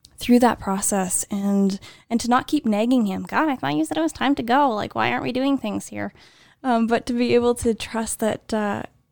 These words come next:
his, you know, his direction is set. I need to start walking in faith, and I need to stop putting my faith, um, as, you know, making a, a condition of,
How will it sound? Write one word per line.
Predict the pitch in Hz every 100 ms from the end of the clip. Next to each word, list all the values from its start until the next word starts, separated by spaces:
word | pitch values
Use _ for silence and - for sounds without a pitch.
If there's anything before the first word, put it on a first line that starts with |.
| _
his, | 208 233 233 - - _ _ _ _ _
you | 220
know, | 208
his | 220 233
direction | 214 277 - 285
is | 269
set. | - - - - -
I | 226
need | 247 247
to | 254
start | 247 -
walking | 214 214 208
in | 202
faith, | - 240 190
and | - 208
I |
need | 208 202 202
to | 202
stop | - 208 196 - - - _ -
putting | 240 226
my | 214 202
faith, | - 208 208 196 -
um, | 202 196 190 202 - _ _ - -
as, | 214 202 - - -
you | 214
know, |
making | 202 196 214 202
a, | 185 -
a | 185
condition | - 202 208 - 190
of, | 180